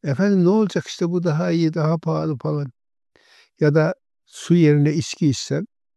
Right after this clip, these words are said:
vücudunu hasta eder. Ya seni sarhoş eder. Kafanı ç-, çalıştıramaz hale gelirsin belli bir süre. Şimdi onun için bu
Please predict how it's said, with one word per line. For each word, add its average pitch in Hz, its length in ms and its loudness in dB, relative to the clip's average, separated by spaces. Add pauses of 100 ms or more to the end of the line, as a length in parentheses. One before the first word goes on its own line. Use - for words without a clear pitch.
(360)
vücudunu 147 460 0
hasta 180 280 -6
eder. 170 260 -4 (1120)
Ya 160 140 -2
seni 175 240 -2
sarhoş 208 420 0
eder. 143 260 -4 (1400)
Kafanı 170 360 2
ç-, - 240 -4
çalıştıramaz 156 720 0
hale 165 200 0
gelirsin 139 480 0
belli 120 240 -2
bir 120 80 -2
süre. 113 360 -8 (1120)
Şimdi 202 440 -2 (3000)
onun 175 200 -2
için 156 320 -2
bu 151 260 -2